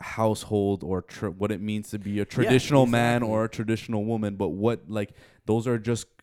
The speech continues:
Speaker 1: concepts that we as humans came up with through sentience. But if we just scratch out all, all,
Speaker 2: Yeah, I get what
Speaker 1: all,
Speaker 2: you're saying.
Speaker 1: all away and look at it f-,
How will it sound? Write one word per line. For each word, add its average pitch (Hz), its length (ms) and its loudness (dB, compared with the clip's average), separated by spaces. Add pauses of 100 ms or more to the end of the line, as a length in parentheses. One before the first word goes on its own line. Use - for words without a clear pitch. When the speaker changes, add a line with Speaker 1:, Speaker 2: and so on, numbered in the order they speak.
(140)
Speaker 1:
concepts 110 600 -2
that 85 200 -6
we 104 280 -4
as 98 100 -4
humans 101 400 -4
came 104 500 -8
up 110 300 -6
with 95 240 -4
through 104 140 -4
sentience. 101 680 -10
But 104 220 -2 (320)
if - 240 -4
we 117 100 4
just 117 300 0
scratch 110 440 -2
out 104 220 -2
all, 95 400 -2
all, 104 300 2
Speaker 2:
Yeah, 104 80 -6
I 104 60 -8
get 110 100 -6
what 110 60 2
Speaker 1:
all, 120 120 6
Speaker 2:
you're 110 120 2
saying. 98 140 -14
Speaker 1:
all 120 240 4
away 120 420 2
and 110 260 -4
look 120 160 -2
at 113 120 -2
it 107 140 -4
f-, - 120 -20